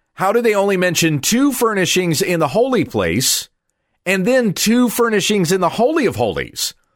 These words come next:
when based on descriptions that we have in, like, Exodus chapters thirty and forty, it looks like the altar of incense is before the curtain, before that second curtain,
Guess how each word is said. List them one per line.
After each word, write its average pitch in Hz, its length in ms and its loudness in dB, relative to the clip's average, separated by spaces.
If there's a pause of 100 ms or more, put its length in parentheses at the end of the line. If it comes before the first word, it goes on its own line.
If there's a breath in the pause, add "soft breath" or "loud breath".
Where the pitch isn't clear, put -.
(360)
when 151 340 0
based 160 280 0
on 185 140 0
descriptions 151 500 -2
that 147 140 0
we 143 80 0
have 147 300 0
in, 131 80 0
like, 123 260 0
Exodus 139 560 0
chapters 139 520 -2
thirty 156 460 0
and 120 240 -2
forty, 131 760 -2 (640 soft breath)
it 135 140 -2
looks 156 280 0
like 160 260 0
the 139 120 0
altar 160 340 0
of 127 100 -2
incense 160 480 -2
is 156 300 0
before 202 720 0
the 151 120 -2
curtain, 87 600 -4
before 233 400 0
that 156 240 -2
second 104 420 -4
curtain, 92 420 -4